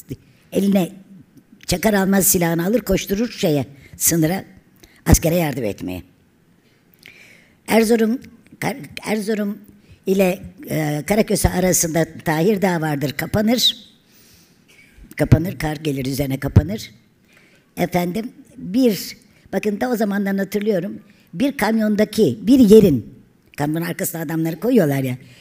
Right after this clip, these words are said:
parası beş yüz liraya çıkardı, bilet parası. O vaziyettesiniz. Ve tabii her şey donar. Soğan donar, patates donar, donar da donar.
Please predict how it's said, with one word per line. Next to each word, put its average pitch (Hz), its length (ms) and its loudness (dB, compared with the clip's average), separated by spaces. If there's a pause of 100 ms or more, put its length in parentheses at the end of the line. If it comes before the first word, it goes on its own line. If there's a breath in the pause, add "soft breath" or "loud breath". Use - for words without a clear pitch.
(280 loud breath)
parası 202 440 2
beş 233 200 2
yüz 202 140 -2
liraya 196 180 4
çıkardı, 127 440 -2
bilet 160 220 0
parası. 107 360 -4 (920 soft breath)
O 170 100 4
vaziyettesiniz. 120 840 2 (920 soft breath)
Ve 214 80 10
tabii 220 400 4 (1040 soft breath)
her 262 160 8
şey 170 280 2
donar. 127 460 -2 (1900 loud breath)
Soğan 185 440 0
donar, 180 340 2
patates - 500 0
donar, 180 340 -2 (320)
donar 190 380 2
da 165 120 0
donar. 139 320 -2